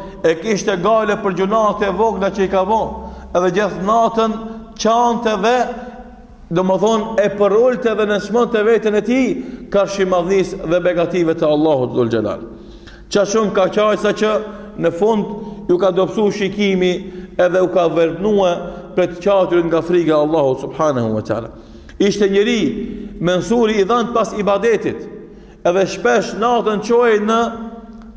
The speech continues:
terasën e shtëpis, falte namaz, e fmit e kushis dhe mahallës,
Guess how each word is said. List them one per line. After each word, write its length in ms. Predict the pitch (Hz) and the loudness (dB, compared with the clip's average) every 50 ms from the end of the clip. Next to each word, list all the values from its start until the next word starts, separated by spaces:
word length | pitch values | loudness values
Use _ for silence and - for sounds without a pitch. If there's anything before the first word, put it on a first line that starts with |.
| - - - | -20 -8 -2
terasën 600 | - 196 196 214 233 254 247 233 - 226 214 214 | 0 2 2 4 4 4 2 2 2 0 -2 0
e 120 | - 220 190 - | 0 -2 -2 0
shtëpis, 540 | - - 202 - 233 247 233 175 131 - - - - - - - - - - - | 0 -2 -2 0 0 0 0 0 0 -2 -6 -10 -12 -14 -14 -14 -16 -14 -4 0
falte 320 | 226 233 226 185 220 214 | 0 2 2 2 0 0
namaz, 440 | 208 208 208 214 240 226 175 - - - - - - - - - - - | 2 2 2 2 2 2 0 -2 -6 -12 -14 -14 -16 -16 -18 -10 -4 0
e 80 | 202 196 | 2 2
fmit 500 | 185 196 - 190 226 262 254 233 - 240 | 2 0 0 0 2 2 2 0 0 0
e 100 | 220 214 208 | -2 0 0
kushis 440 | 208 214 202 208 - 247 247 208 180 | 0 0 0 0 0 -2 0 0 0
dhe 120 | 214 214 208 | 0 0 2
mahallës, 580 | 214 214 220 233 240 233 214 196 156 - - | 2 2 2 2 2 2 2 2 0 0 -4